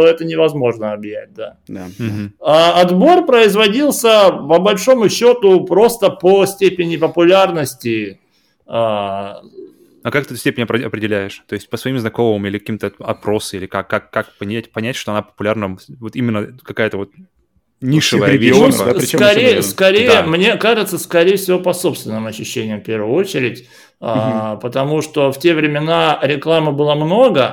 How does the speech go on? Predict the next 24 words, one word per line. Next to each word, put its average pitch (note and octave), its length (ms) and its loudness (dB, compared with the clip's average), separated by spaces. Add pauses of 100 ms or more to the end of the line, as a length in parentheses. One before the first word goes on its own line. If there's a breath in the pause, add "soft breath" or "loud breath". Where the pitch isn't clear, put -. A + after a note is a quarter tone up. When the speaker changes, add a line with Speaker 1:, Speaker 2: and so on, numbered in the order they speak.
Speaker 1:
а B2 140 0
покупали C#3 1080 0
почти B2+ 360 -10 (100)
ничего. C3 560 -6 (460)
Speaker 2:
Мгм. C#3+ 120 -4
Speaker 1:
И C#3+ 1120 2
поскольку D#3+ 320 -2
с C#3+ 60 -2
детства F3+ 300 0
запомнилось, E3+ 580 2
сколько D#3+ 280 -2
было C3+ 240 4
рекламы C3+ 460 2
того C3 300 2
же B2 160 0
Лего, D3 400 2
там, B2 440 0
а, G#2+ 440 -4 (420 soft breath)
а, A2 260 -10
сколько C#3 280 -2
было C3 260 2
Человеков-пауков, C3+ 1300 2
например, C3 680 2
э, A#2 760 0